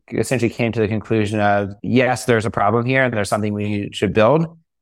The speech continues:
I was probably stubbornly dedicated to it from day one, where I knew I wanted to build something in this space. Even if it was a bad idea, I probably still would have done it. Luckily, it was a good idea, or at least has proven to be a good idea so far.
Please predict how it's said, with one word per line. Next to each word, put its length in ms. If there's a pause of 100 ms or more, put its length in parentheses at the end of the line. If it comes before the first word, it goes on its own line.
(140)
I 160
was 260
probably 480
stubbornly 920
dedicated 480
to 80
it 100
from 180
day 140
one, 400
where 540 (280)
I 120
knew 140
I 80
wanted 340
to 160
build 260
something 260
in 140
this 140
space. 500 (120)
Even 220
if 80
it 40
was 160
a 40
bad 200
idea, 280
I 40
probably 260
still 180
would 100
have 100
done 160
it. 160 (120)
Luckily, 360
it 40
was 120
a 40
good 120
idea, 300
or 40
at 120
least 240
has 140
proven 260
to 60
be 100
a 60
good 120
idea 240
so 160
far. 400